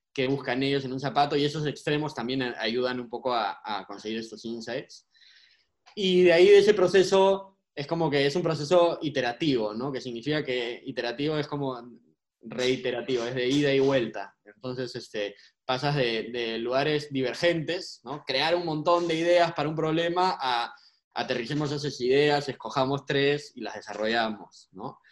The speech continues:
Y de ahí, con esas tres ideas que desarrollamos, vamos a probarla con doscientos clientes, ¿no? Y de ahí, de todos esos findings, encontremos los que más nos interesan, los que tienen que ver con lo que... y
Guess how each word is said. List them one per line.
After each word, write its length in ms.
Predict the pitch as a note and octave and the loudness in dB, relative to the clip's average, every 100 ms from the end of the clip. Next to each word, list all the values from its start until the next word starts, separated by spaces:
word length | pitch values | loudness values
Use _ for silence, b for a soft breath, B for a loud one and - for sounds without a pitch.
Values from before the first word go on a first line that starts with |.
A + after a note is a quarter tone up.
| b b - | b b -4
Y 120 | B2 | -2
de 40 | |
ahí, 460 | A#2+ D3 D#3 D#3 - | 2 2 2 -2 -10
con 160 | B2+ | -6
esas 200 | C3+ D#3 | -4 -2
tres 220 | D#3 E3 E3 | -2 0 2
ideas 280 | E3 E3+ | 4 2
que 80 | E3 | 2
desarrollamos, 880 | C3 C3 B2 C3 D3 D#3+ E3+ F3+ - _ _ _ - | -2 -2 -2 2 2 2 -2 -6 -12 _ _ _ -4
vamos 240 | C#3 D#3+ | -2 0
a 100 | D#3+ | -2
probarla 400 | C#3 C3 D3+ D#3+ | 0 0 2 2
con 200 | C#3 C#3 | 0 0
doscientos 460 | C#3 C3+ E3+ F3 E3+ | 0 0 2 2 2
clientes, 520 | D3+ D#3+ D3+ A2+ G2+ | 0 0 0 -4 -10
¿no? 160 | A#2+ C#3+ | -10 -6
Y 60 | B2+ | -2
de 40 | |
ahí, 160 | A#2 C3+ | 0 0
de 140 | C3+ | 0
todos 240 | C#3 C3+ | -2 -6
esos 180 | C3 C#3 | -6 -10
findings, 500 | E3 C3 C#3+ D3 D3+ | -4 -2 0 -2 -4
encontremos 380 | B2 A2 A#2 B2+ | -10 -14 -12 -10
los 140 | C3+ - | -10 -8
que 80 | |
más 160 | A2+ A2+ | -8 -8
nos 140 | B2+ | -10
interesan, 600 | B2+ A2 A2+ A#2+ B2+ B2 - | -10 -6 -6 -4 -6 -8 -14
los 160 | A2+ - | -18 -18
que 80 | |
tienen 220 | F#2+ A#2 A2+ | -12 -8 -6
que 60 | |
ver 80 | A2 | -6
con 100 | A#2+ | -8
lo 80 | A2 | -10
que... 160 | G#2 _ | -14 _
y 180 | G2+ G2 | -18 -14